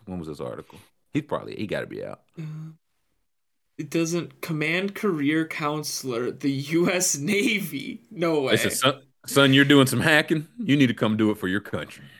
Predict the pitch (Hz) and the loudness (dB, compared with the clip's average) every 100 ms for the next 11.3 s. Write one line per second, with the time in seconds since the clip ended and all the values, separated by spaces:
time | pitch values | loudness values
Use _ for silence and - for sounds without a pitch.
0 | - _ _ _ _ 156 175 214 240 262 | -20 _ _ _ _ -4 -4 -2 -2 -2
1 | 262 262 277 208 156 151 180 156 85 135 | -2 0 0 0 0 0 0 -4 -6 -8
2 | 135 113 104 139 156 151 170 196 208 196 | -8 -8 -8 -12 -8 -4 -2 -2 -2 -4
3 | 180 165 165 175 175 160 135 147 147 143 | -2 -2 -2 -2 -2 -2 -4 -2 -2 -4
4 | 107 123 135 - 127 131 143 156 _ _ | -10 -10 -12 -12 -12 -12 -14 -16 _ _
5 | _ _ _ _ - 98 - 127 147 151 | _ _ _ _ -6 -4 0 4 4 2
6 | 123 127 113 101 104 123 113 107 117 110 | 0 0 0 0 0 0 -2 -4 -2 -2
7 | 107 113 107 123 113 95 98 101 104 107 | -2 -2 -2 -4 -2 0 2 2 4 2
8 | 95 85 78 85 113 87 80 92 - 85 | 2 0 0 2 4 4 2 -2 -2 -4
9 | 85 80 78 76 73 73 73 87 - 117 | -4 -4 -4 -4 -4 -6 -2 -2 2 4
10 | 190 156 165 214 190 160 - - 156 - | 6 4 6 6 6 6 2 6 6 6
11 | - - - | 0 -14 -18